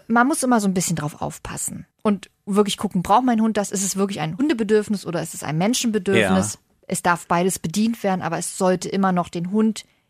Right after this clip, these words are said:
Speaker 1: in seinem Alltag, in seinen Bewegungen nicht einschränken.
Speaker 2: Okay. Ja, aber wenn der Hund es eigentlich braucht, also jetzt, äh, Kleidung, extra, ne, ne
Speaker 1: Mhm.
Speaker 2: Schicht, heißt das ja noch lange nicht, dass der Hund das auch akzeptiert, oder?
Speaker 1: Das stimmt, ja. Ganz vielen Hunden muss man das erstmal überzeugend, äh,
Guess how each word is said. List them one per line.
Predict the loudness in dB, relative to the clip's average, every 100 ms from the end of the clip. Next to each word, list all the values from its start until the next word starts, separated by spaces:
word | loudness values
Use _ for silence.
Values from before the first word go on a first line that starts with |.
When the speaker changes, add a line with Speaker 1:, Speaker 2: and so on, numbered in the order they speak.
| _
Speaker 1:
in | -2
seinem | 2 0 0
Alltag, | -2 -2 -2 0 0 -4 -6
in | -4
seinen | 0 0
Bewegungen | 0 2 2 2 2 2 4 2 0
nicht | -2 -6 -4
einschränken. | -6 -6 -8 -12 -14 -18
Speaker 2:
Okay. | -14 -6 -4 -4 -10 0
Ja, | 2
aber | 2 2
wenn | 0
der | 2
Hund | 0 -2
es | -4
eigentlich | -4 -4 -4 -6
braucht, | 0 2 2 0 -10 -4
also | 0
jetzt, | 0 0 -2
äh, | -2 -10 -8
Kleidung, | 0 2 2 0 -2 -8
extra, | -4 -2 0 -2 -2
ne, | -4 2
ne | 2
Speaker 1:
Mhm. |
Speaker 2:
Schicht, | 4 0 -2 -10 -10
heißt | -4 -2
das | 0
ja | 0
noch | 0
lange | 0 0 0
nicht, | -2
dass | -2 -2
der | 0
Hund | 0 0
das | -2
auch | -2
akzeptiert, | -6 -6 -4 0 -2 -2 _ _ _ -2
oder? | 2
Speaker 1:
Das | 2
stimmt, | 2 2 0 0
ja. | 2 4 0 -8 -2
Ganz | -2 0
vielen | 0
Hunden | 2 2
muss | 2 2
man | 0
das | 0
erstmal | 0 -2
überzeugend, | 0 -2 0 0 2 4 2 0
äh, | -2 0 0